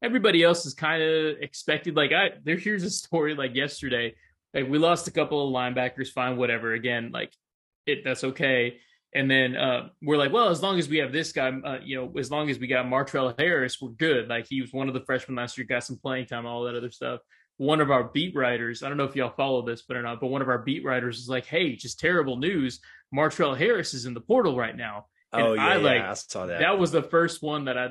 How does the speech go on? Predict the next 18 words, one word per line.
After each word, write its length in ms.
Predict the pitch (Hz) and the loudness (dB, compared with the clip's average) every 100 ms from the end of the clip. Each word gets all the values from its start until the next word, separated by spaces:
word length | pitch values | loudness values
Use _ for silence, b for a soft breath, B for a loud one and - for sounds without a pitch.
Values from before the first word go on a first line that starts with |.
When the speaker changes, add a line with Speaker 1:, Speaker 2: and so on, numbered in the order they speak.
| 127 | -4
Speaker 1:
literally 420 | 131 147 143 135 | -2 0 0 -2
made 220 | 127 127 | -2 -4
me 80 | 123 | -6
shit 340 | 120 - 143 - | -8 -6 -6 -4
my 120 | - | -8
britches. 460 | 113 123 107 117 110 | -4 -6 -8 -10 -8
Like, 160 | 120 | -6
I'm 120 | 123 127 | -4 -4
like, 160 | 120 | -4
"Oh, 140 | 127 135 | -2 -2
God." 380 | 135 117 110 101 | 0 0 -2 -2
Like, 180 | 123 120 _ _ - | -4 -4 _ _ -4
everything 540 | 147 151 151 151 156 147 | 0 4 4 4 2 0
that 160 | 131 | 0
everybody 500 | 135 131 135 131 135 | 0 -2 -2 0 0
has 240 | 117 107 - | -2 -6 -2
said 340 | 156 143 139 | 0 2 0
is 280 | 123 117 | -2 -8